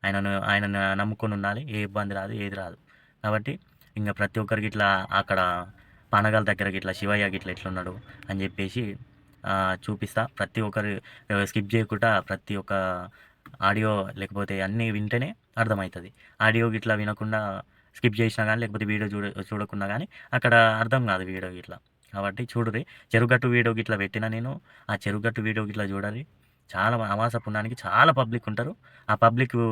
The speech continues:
ఎంతమంది ఉన్నారు అనేది మన అమావాస్య రోజు వెళ్ళినప్పుడు నేను పెట్టిన.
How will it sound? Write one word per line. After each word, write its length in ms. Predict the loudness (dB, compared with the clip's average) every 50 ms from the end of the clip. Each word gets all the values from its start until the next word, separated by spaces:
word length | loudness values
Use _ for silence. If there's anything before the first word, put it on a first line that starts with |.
| 0 -2 -2 -2
ఎంతమంది 400 | -2 2 2 4 4 4 2 2
ఉన్నారు 220 | 2 2 2 2 2
అనేది 360 | 2 2 0 -2 -4 -6 -8 -12 -18 -6 0 2
మన 140 | 6 6
అమావాస్య 320 | 8 8 8 6 4 4 2
రోజు 520 | 2 2 0 0 -2 -2 -2 -4 -8 -10 -16 _ _ _ -4
వెళ్ళినప్పుడు 460 | -2 0 2 2 2 2 0 0 0
నేను 200 | 0 -2 -2 -2
పెట్టిన. 360 | -4 -4 -4 -2 -2 -4 -4